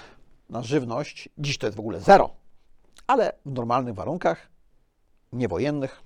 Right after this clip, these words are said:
było procent pięć albo osiem. Znaczy,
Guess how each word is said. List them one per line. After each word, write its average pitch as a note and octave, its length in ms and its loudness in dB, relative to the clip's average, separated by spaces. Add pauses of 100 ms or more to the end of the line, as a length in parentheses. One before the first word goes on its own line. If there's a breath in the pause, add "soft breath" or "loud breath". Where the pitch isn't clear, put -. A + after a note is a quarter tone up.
(200)
było C3 440 2
procent - 640 -4 (920)
pięć D#3 420 -4 (880)
albo A2+ 260 0
osiem. - 220 -6 (340)
Znaczy, C3 160 -6